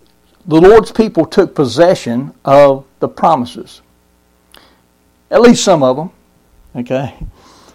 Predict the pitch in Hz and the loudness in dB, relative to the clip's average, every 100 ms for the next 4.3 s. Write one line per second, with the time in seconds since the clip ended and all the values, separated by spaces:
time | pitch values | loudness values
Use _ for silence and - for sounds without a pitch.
0 | _ _ - 143 143 180 175 180 - 127 | _ _ -8 -2 0 2 6 4 2 -4
1 | 156 135 - 156 123 127 101 - _ _ | -2 -2 -2 -10 -8 -8 -12 -20 _ _
2 | _ _ _ _ _ _ _ _ _ _ | _ _ _ _ _ _ _ _ _ _
3 | _ - 135 143 139 131 123 147 139 131 | _ -8 -2 -2 -2 -6 -6 -6 -4 -4
4 | 139 135 123 | -4 -4 -8